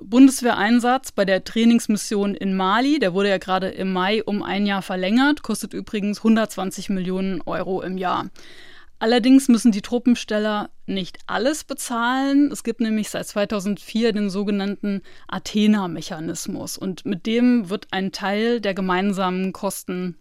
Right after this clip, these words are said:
bezahlt. Und, ähm, wie auch bei der Europäischen Friedensfazilität ist das ein Fonds außerhalb des regulären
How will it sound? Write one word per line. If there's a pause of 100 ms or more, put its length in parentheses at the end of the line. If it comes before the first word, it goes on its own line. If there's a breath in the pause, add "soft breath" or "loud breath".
(100)
bezahlt. (440 soft breath)
Und,
ähm,
wie
auch
bei
der
Europäischen
Friedensfazilität
ist
das (280)
ein
Fonds
außerhalb
des
regulären